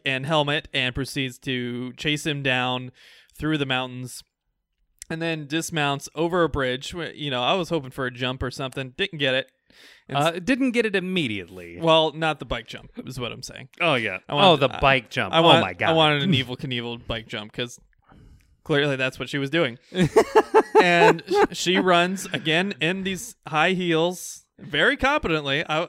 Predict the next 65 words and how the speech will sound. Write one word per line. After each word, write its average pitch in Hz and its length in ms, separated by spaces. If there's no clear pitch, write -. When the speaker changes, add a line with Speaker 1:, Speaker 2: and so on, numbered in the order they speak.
Speaker 1:
I 139 140
mean, 139 160
I, 151 80
I 139 160
said 175 180
it 165 80
out 156 160
loud 160 220
when 135 100
we 139 100
were 135 80
watching. 143 320
I 117 120
was 135 160
very 143 200
impressed. - 500
Speaker 2:
Yeah. 240 340
Speaker 1:
I - 60
was 196 100
Speaker 2:
Yeah. 349 60
Speaker 1:
impressed. 381 400
I 226 60
was 233 100
like, 185 160
"Damn. 311 320
Speaker 2:
Yeah. 160 280
J-, 160 280
Speaker 1:
She 208 80
Speaker 2:
the 262 60
Speaker 1:
knows 240 160
how 208 100
to 190 80
run." 269 360
Speaker 2:
it, 170 280
see, 160 240
Speaker 1:
And 143 100
she 226 60
Speaker 2:
the 143 80
Speaker 1:
was 135 120
scaling, 180 460
like, 165 260
this 143 140
cliffside, 226 800
and 160 80
I - 20
was 135 100
like, 127 180
"Damn." - 140
I 131 80
don't 160 100
know 175 100
if 165 80
this 160 140
is 135 100
the 131 80
stunt - 260
woman 220 320
or 143 160
if 139 100
it's 143 140
actually 147 320
Crosby 156 380
herself, 226 440
but 170 220
sh-, - 100